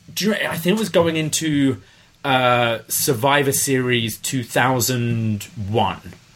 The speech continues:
where it was the Alliance against the W W E,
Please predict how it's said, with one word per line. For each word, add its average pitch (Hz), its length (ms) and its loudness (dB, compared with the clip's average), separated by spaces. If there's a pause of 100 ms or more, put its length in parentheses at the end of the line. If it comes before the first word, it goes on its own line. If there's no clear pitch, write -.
(440)
where 120 600 2
it 131 100 -4
was 123 200 -8
the 139 120 -4
Alliance 151 600 0
against 123 340 -2
the 123 60 -6
W 127 280 -2
W 117 300 0
E, 120 260 0